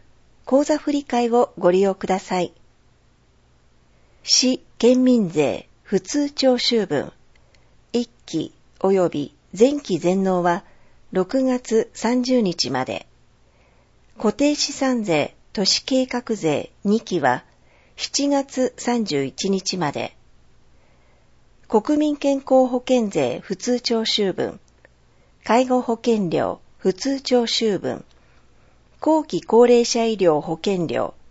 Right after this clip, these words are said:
普通徴収分、一期は七月三十一日まで。なお、口座振替は、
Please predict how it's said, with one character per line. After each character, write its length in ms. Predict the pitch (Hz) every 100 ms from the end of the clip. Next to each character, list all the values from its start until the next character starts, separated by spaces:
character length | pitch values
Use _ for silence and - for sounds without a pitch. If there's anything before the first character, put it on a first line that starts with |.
| -
普 160 | 185
通 260 | 180 247 247
徴 260 | - 226
収 260 | 220 226 196
分、 260 | 143 107 - _ _ _ _ -
一 140 | 247
期 260 | - - 160
は 200 | 127 - _ _ _ _
七 280 | - - 269
月 440 | 277 277 - 254 -
三 280 | - 214
十 180 | 190 143
一 220 | 120 -
日 280 | 175 180 175
ま 140 | 165 110
で。 240 | 98 - _ _ _ _ _ _ _ _ _ _ _ _ _ _ _ _ _
な 200 | 220 214
お、 160 | 190 202 - _
口 200 | - 254
座 140 | 269 254
振 120 | 254
替 360 | 240 - 214
は、 240 | 180 180